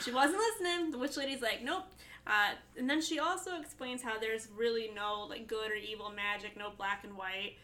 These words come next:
that life has a balance that it keeps on its own. Um, and then, like you said earlier, earlier, Kristen, whatever you send out, you get back times three.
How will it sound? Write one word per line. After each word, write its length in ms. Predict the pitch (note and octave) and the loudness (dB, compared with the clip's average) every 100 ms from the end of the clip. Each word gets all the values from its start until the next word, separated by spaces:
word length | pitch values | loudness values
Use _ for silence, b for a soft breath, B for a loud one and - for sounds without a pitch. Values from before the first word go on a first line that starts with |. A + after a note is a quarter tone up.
| B B | B B
that 220 | G3+ - G#3+ | 0 0 2
life 200 | G#3+ A3 | 0 0
has 220 | A3+ A3+ | -2 -2
a 40 | A3+ | -2
balance 480 | A3 G#3+ A3 A3 A3 | -2 -2 -2 -4 -6
that 100 | G#3 | -10
it 100 | - | -8
keeps 240 | A#3+ A#3+ A#3+ | -6 -4 -2
on 140 | G#3 | -4
its 140 | G#3+ - E4+ | -4 -6 -2
own. 380 | E4 E4 E4 E4+ B B B | 0 0 -2 -4 B B B
Um, 280 | G#3+ G#3+ G#3+ - | 0 0 -2 -4
and 100 | A3+ | 2
then, 240 | A3 A3+ | 2 2
like 140 | A3 A3 | -2 0
you 280 | A#3+ C#4+ B3+ | 0 0 0
said 440 | - A#3 A3+ A3+ A3+ - | 2 4 4 0 -4 -2
earlier, 340 | D#4 D4+ A#3 - | 2 4 2 2
earlier, 320 | C#4 D4+ A3+ - | 4 6 4 0
Kristen, 380 | A3 A3 G#3+ G#3+ - B B B B | -8 -4 -4 -4 -8 B B B B
whatever 300 | A#3+ C4 C#4 | 4 6 6
you 160 | C#4 C4+ | 4 2
send 260 | - A#3+ | 0 4
out, 180 | A#3 - | 4 4
you 60 | A3 | 0
get 220 | A3 G#3+ | -4 0
back 260 | G#3 - - | 0 0 -4
times 240 | G#3+ - | -10 -10
three. 440 | - C#2 D2+ D2+ | -10 -8 -10 -12